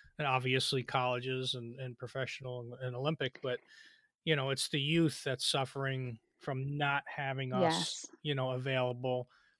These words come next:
Speaker 1: um, for them. So, but, you know, and again, we're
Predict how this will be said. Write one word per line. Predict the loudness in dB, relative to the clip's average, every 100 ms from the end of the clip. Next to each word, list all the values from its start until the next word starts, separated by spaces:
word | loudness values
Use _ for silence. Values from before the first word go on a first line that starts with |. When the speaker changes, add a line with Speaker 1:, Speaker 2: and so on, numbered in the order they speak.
| _ _ -4
Speaker 1:
um, | -2 -2 -8
for | -6 -2 -2
them. | -4 -4 -2
So, | -2 -2
but, | -2 -4 -4 _
you | -6 0
know, | 0 -2 -8 _ -6
and | -2
again, | 4 4 4
we're | 0